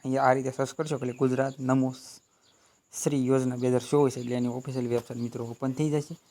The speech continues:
રજિસ્ટ્રેશન કર્યા બાદ તમારે છે મિત્રો લોગિન કરી અને તમારે ફોર્મ ભરવાનું છે સ્ટાર્ટ કરવાનું રહેશે. અને કોઈને કાંઈ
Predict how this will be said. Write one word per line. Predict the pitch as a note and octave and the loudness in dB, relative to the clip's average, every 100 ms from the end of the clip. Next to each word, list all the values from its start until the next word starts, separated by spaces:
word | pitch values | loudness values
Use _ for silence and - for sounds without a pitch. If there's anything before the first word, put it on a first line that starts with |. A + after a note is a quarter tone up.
| _ _ _ _ _ | _ _ _ _ _
રજિસ્ટ્રેશન | C3 D#3 F3+ F3+ D#3 | 2 4 2 2 2
કર્યા | C3+ D#3 C3+ | 2 2 2
બાદ | C#3 B2+ | 2 2
તમારે | C3+ C3 B2 | 0 0 0
છે | |
મિત્રો | C#3+ B2 B2 | -2 -2 -2
લોગિન | B2 C3 B2+ | 0 2 2
કરી | C#3+ B2+ | 0 0
અને | A#2 A#2+ | -2 -4
તમારે | B2+ A#2 | -4 -6
ફોર્મ | - C3+ B2+ | -6 -4 -2
ભરવાનું | B2+ A#2+ A#2+ - | -2 -4 -8 -10
છે | C3+ B2 | -8 -8
સ્ટાર્ટ | - - B2+ B2+ | -8 -4 -4 -2
કરવાનું | C#3+ C#3 | -2 0
રહેશે. | C#3 - D#3+ - _ _ _ | 0 -2 -6 -8 _ _ _
અને | B2+ | -6
કોઈને | B2+ D3 C#3+ | -2 0 0
કાંઈ | C3 B2+ | -2 -4